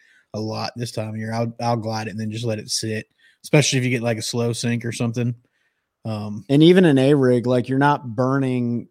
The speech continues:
Speaker 2: the A rig through the water. Like,
Speaker 1: No.
Speaker 2: you're trying to match how the
Speaker 1: Slow
Speaker 2: bait
Speaker 1: roll it
Speaker 2: fisher,
Speaker 1: as slow as
Speaker 2: yeah.
Speaker 1: possible.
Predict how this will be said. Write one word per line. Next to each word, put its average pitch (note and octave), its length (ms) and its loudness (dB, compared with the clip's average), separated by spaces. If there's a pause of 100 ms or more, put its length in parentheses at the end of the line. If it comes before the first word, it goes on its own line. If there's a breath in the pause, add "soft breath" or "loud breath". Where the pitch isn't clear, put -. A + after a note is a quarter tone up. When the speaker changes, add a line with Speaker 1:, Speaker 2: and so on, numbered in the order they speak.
Speaker 2:
the A#2+ 260 -4
A B2 120 -2
rig B2 340 -4
through B2+ 180 -8
the A2+ 100 -6
water. A#2 480 -4
Like, A#2 300 -8
Speaker 1:
No. A#2 420 -8
Speaker 2:
you're B2+ 100 -2
trying E3+ 220 2
to C#3+ 40 2
match C3+ 380 0
how C#3 160 0
the B2 60 -4
Speaker 1:
Slow A#2+ 160 -2
Speaker 2:
bait C#3 160 0
Speaker 1:
roll C3+ 60 -2
it C#3+ 80 0
Speaker 2:
fisher, C#3 320 -2
Speaker 1:
as C#3 120 -6
slow A#2+ 140 -8
as C3 80 -4
Speaker 2:
yeah. A#2+ 200 -2
Speaker 1:
possible. G#2+ 400 -14